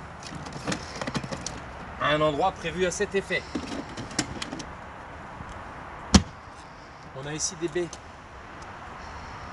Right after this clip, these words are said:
des baies affleurantes, c'est de la baie Zeitz, donc de la baie de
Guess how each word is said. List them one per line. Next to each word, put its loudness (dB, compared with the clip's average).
des 4
baies 6
affleurantes, 6
c'est 2
de 4
la 8
baie 8
Zeitz, 4
donc 2
de 0
la 2
baie 0
de -2